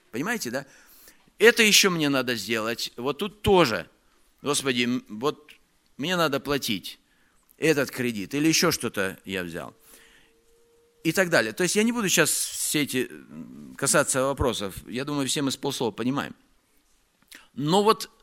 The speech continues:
под главу Христа стать как бы невестой Христа, идущей за Ним во всём на сто процентов, это остановка христианина. Не неверующего человека, но христианина.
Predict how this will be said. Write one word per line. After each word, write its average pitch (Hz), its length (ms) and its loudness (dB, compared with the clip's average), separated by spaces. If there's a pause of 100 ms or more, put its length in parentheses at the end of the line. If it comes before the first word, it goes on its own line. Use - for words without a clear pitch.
(160)
под 170 160 -2
главу 202 340 0
Христа 196 500 2
стать - 720 2
как 143 360 0
бы 123 340 6 (540)
невестой 147 640 4
Христа, 147 520 2
идущей 139 500 2
за 123 200 2
Ним 139 300 0
во 123 140 0
всём 117 440 -2
на 110 100 -8
сто 131 240 -6
процентов, 151 920 -6 (1200)
это 127 280 0
остановка 113 640 -2
христианина. 92 880 -6
Не 117 180 -6
неверующего 139 680 -4
человека, - 540 -16 (140)
но - 260 -12 (500)
христианина. 104 760 -6